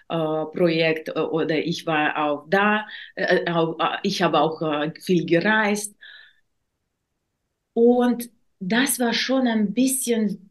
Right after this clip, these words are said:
äh, das war sehr schwer, äh, einfach zur Arbeit kommen. Wenn du möchtest, arbeitest und du möchtest von deinen Menschen etwas dir, dir, äh, dir, äh, liefern dir und,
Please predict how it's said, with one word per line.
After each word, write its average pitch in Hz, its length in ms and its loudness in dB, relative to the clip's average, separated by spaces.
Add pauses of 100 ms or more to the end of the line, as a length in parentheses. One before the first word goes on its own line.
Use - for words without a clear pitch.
(140)
äh, 196 160 -2
das 233 200 0
war 254 120 2
sehr 220 280 -2
schwer, 202 920 0 (100)
äh, - 80 0 (100)
einfach 220 380 0
zur - 260 -6
Arbeit 226 420 0
kommen. 185 300 0
Wenn 190 140 2
du 208 80 2
möchtest, 233 420 2
arbeitest 196 640 0
und 196 120 -2
du 185 80 2
möchtest 233 380 0
von 190 140 -6
deinen 190 260 -2
Menschen 208 420 -4
etwas 190 340 -8
dir, 180 180 -2
dir, 185 300 0
äh, 175 200 -2
dir, 185 340 0
äh, 175 400 0
liefern 202 480 -2
dir 165 520 0
und, 208 540 -2